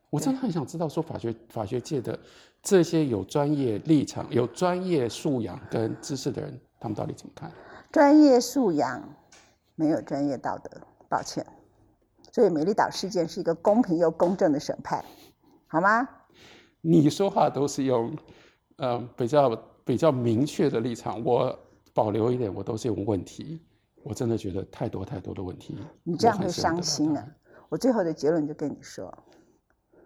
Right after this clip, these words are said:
Speaker 2: 我期待他们出来，可是我不可以盼望。你听得懂我这句话吗？
Speaker 1: 你了解，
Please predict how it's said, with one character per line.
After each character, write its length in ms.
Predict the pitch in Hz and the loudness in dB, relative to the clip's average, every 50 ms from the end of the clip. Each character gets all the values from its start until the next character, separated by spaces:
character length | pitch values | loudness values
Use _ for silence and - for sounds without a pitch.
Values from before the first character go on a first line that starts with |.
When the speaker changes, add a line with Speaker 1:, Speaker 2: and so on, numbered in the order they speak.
| _ _ _ _ _ _ _ _ _ _ _ _ _ _ _ _ _ _ _ _ _ _ _ _ _ _ _ _ _ _ _ _ _ _ _ _ _ _ _ _ _ _ _ _ _ _ _ _ _ _ _ _ _ _ _ _ | _ _ _ _ _ _ _ _ _ _ _ _ _ _ _ _ _ _ _ _ _ _ _ _ _ _ _ _ _ _ _ _ _ _ _ _ _ _ _ _ _ _ _ _ _ _ _ _ _ _ _ _ _ _ _ _
Speaker 2:
我 640 | - 180 180 160 160 160 151 151 160 - - - _ _ _ _ | 2 4 6 6 6 4 4 2 0 -6 -12 -20 _ _ _ _
期 240 | - - - 202 226 | -10 -6 -4 0 2
待 180 | 247 262 214 | 4 4 4
他 160 | - - - | 2 0 -2
们 140 | 160 196 165 | -4 -4 -4
出 160 | - - - | -6 -8 -8
来， 260 | 165 - 92 85 - - - - _ _ _ _ _ _ _ _ _ _ _ _ _ _ _ _ _ _ _ _ _ _ _ _ _ _ _ _ _ _ _ _ _ | -8 -8 -8 -10 -12 -16 -20 -20 _ _ _ _ _ _ _ _ _ _ _ _ _ _ _ _ _ _ _ _ _ _ _ _ _ _ _ _ _ _ _ _ _
可 160 | - - 151 | -10 -8 -8
是 400 | 143 - - 165 160 147 - - _ | -8 -8 -6 -4 -4 -4 -6 -6 _
我 100 | - 156 | -8 -8
不 100 | 151 214 | -8 -8
可 140 | - - 165 | -10 -10 -10
以 40 | - | -10
盼 280 | - - - 160 117 | -10 -10 -10 -8 -8
望。 160 | 110 120 - - _ | -8 -8 -10 -10 _
你 120 | - 196 190 | -8 -8 -6
听 200 | - - 220 220 | -4 -2 0 2
得 80 | 190 | 2
懂 140 | 175 165 - | 0 0 -2
我 60 | - | -4
这 160 | 143 - 170 | -6 -10 -10
句 100 | 151 151 | -10 -10
话 160 | 160 - - - | -10 -10 -8 -8
吗？ 60 | - | -6
Speaker 1:
你 40 | - | -4
了 120 | 110 104 107 | -4 -6 -6
解， 240 | - - - - | -8 -10 -12 -12